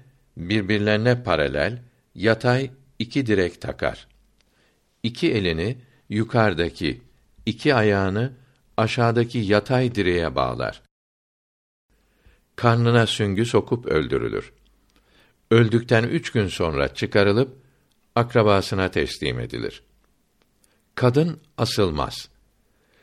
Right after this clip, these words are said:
Mallar ele geçerse sahiplerine geri verilir. Helak olanları tazmin etmezler. Eğer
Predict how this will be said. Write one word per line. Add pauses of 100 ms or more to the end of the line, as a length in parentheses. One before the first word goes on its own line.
(120)
Mallar
ele
geçerse
sahiplerine
geri
verilir. (480)
Helak
olanları
tazmin
etmezler. (1000)
Eğer